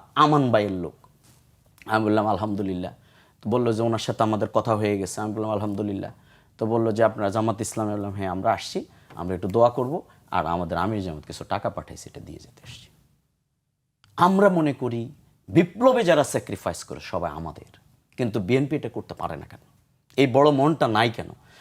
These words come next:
এখন এই গয়েশ্বর দাদা এখন সাম্প্রদায়িকের কথা কেন বলেন? উনি বিগত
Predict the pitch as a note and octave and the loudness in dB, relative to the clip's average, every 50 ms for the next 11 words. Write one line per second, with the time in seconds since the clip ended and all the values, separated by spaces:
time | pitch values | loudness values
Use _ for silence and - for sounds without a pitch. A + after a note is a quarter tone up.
0 | - - _ - F3+ G3 - - C#4 D4 D4+ D#4+ A4 - - A3+ B3+ A3+ G3 G#3+ | -20 -2 _ 8 8 8 10 8 8 8 8 6 4 2 2 2 4 6 6 6
1 | G#3+ A#3+ A#3 - - B3+ B3 G#3 - G#3+ F#3+ G3 F#3 F3 - F#3+ F#3 - - - | 6 6 4 2 2 0 4 6 6 6 6 6 4 4 2 0 -2 0 4 4
2 | F#3+ G3 F#3 G3+ G#3+ G3+ F#3 G3 F#3+ F3+ E3+ - - F3+ E3 - D#3+ D3 D3+ C#3+ | 4 4 4 2 2 4 6 6 4 4 2 -2 -4 -2 0 0 0 2 2 2
3 | C#3 - G#3 A3+ C4 A#3+ E3+ C#3 A2 F2+ - - _ _ _ _ _ _ _ _ | 2 4 4 4 4 4 2 0 0 -2 -4 -10 _ _ _ _ _ _ _ _
4 | _ _ _ _ - C#3+ G3+ A#3+ B3 B3+ G#3+ A#3+ A#3 | _ _ _ _ 4 6 6 8 8 8 8 8 6